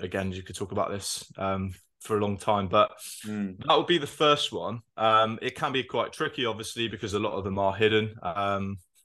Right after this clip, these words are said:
Speaker 1: you know, in restaurants, whether they're on the back of a label of foods. Um, it's quite a big change, actually.
Speaker 2: Mm.
Speaker 1: Um, so that would be the first one. Um, secondly, yeah, again, like, remove all packaged, like, processed foods,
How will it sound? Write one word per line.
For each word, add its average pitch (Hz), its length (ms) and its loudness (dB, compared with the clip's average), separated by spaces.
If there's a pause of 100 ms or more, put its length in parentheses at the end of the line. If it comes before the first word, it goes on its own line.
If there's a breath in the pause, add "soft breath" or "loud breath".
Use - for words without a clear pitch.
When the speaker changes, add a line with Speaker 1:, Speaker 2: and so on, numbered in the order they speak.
(140)
Speaker 1:
you 107 60 -8
know, 87 100 -4
in 90 160 -6
restaurants, 110 720 0
whether 92 260 -2
they're 98 260 0
on 98 140 0
the 95 80 -2
back 101 260 2
of - 160 -8
a 98 40 -4
label 98 280 -2
of 90 60 -14
foods. 101 540 -4 (440 loud breath)
Um, 101 240 4
it's 113 120 -2
quite 160 200 4
a 123 80 -2
big 131 180 0
change, 107 400 0
actually. 98 480 -6 (340)
Speaker 2:
Mm. 104 200 -4
Speaker 1:
Um, 107 300 6 (500)
so - 160 -4
that 180 100 8
would 160 100 2
be 147 60 2
the 123 60 -4
first 131 320 2
one. 123 280 0 (140)
Um, 110 720 -2 (240)
secondly, 107 1080 -2 (640)
yeah, 104 220 -2
again, 104 380 4
like, 98 260 -2
remove 107 360 -4
all 98 220 -4
packaged, - 680 -4
like, 92 240 -4
processed - 720 -4
foods, - 580 -6